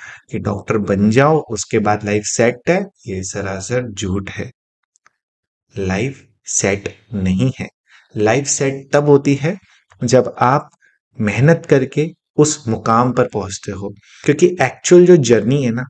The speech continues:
वो आपकी कॉलेज के बाद स्टार्ट होती है। कॉलेज टाइम तक तो आपके मजे चल रहे होते हैं कि हाँ, आपको पढ़ना है,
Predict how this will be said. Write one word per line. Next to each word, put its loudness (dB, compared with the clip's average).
वो 2
आपकी -2
कॉलेज 0
के 2
बाद 0
स्टार्ट -2
होती -8
है। -8
कॉलेज 2
टाइम 0
तक -2
तो -6
आपके 0
मजे 2
चल 0
रहे 0
होते 0
हैं -2
कि -4
हाँ, 0
आपको -4
पढ़ना 0
है, -2